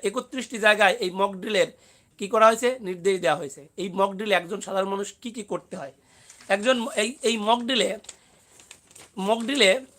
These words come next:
কী কী করতে হয়? একজন যখন এই মক ড্রিলের মাধ্যমে এই যে, যে, যেসব জায়গা নির্দেশ করে দিয়েছেন, সে সমস্ত জায়গায় এয়ার রেড সাইরেন ব্যবস্থাকে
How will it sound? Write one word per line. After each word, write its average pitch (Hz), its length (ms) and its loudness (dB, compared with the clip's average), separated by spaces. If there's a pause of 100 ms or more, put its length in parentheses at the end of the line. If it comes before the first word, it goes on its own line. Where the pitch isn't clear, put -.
(300)
কী 285 120 -2
কী 277 140 -8
করতে 190 340 -4
হয়? 139 160 -2 (600)
একজন 254 400 0 (180)
যখন 220 460 4
এই 208 140 0
মক 208 220 0
ড্রিলের 247 260 0
মাধ্যমে 220 500 0 (720)
এই 226 200 2
যে, 247 80 -6
যে, 254 340 4
যেসব 202 320 -2
জায়গা 240 240 2
নির্দেশ 220 420 -4
করে 226 200 -2
দিয়েছেন, 190 460 0 (240)
সে 190 140 -8
সমস্ত 226 320 -4
জায়গায় 202 440 4 (380)
এয়ার 240 360 6
রেড 254 200 4
সাইরেন 208 460 0
ব্যবস্থাকে 208 600 0